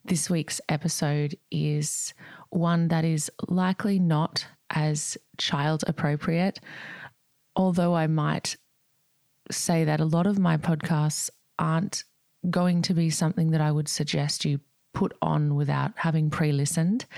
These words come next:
with a child around, because obviously we're talking about adult topics most of the time. But yes, some of the things that I do speak about and some of the episodes I would happily have my ten-year-old listen to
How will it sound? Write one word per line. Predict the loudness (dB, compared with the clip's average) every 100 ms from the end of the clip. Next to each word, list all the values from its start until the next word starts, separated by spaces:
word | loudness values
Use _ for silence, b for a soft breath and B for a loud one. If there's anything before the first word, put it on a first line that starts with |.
| B B B B B B B
with | 0 0
a |
child | 2 0 2 2
around, | 2 2 2 0 -2
because | 0 0 0 0
obviously | 0 2 0 0 0
we're | 0
talking | 0 -2 0 0
about | 2 2 0
adult | 0 2 0
topics | -2 -2 -2 -4 -10 -10 0
most | 2 2 0
of | -2
the | -2
time. | -2 0 0 0 -2 _ _ _ _ _ _ -4
But | 0 0 -2 -6 -6 _ _ -2
yes, | 2 2 0 -4 -6 _
some | -4 0 2
of | 2
the |
things | 2 2 2 0
that | 0 -2 0
I |
do | 0 0
speak | -2 -2 -4 -2
about | -2 -2 -2
and | -2
some | 0 0
of | 2
the | 0
episodes | 0 -2 -2 0 -2 -4 -10 B B B B B B B B B B B B
I | 2 2
would | 2
happily | 2 2 2 2 2
have | 4 2
my | 2 0
ten-year-old | 0 0 2 2 2
listen | 0 0 0 0
to | 0 0 -2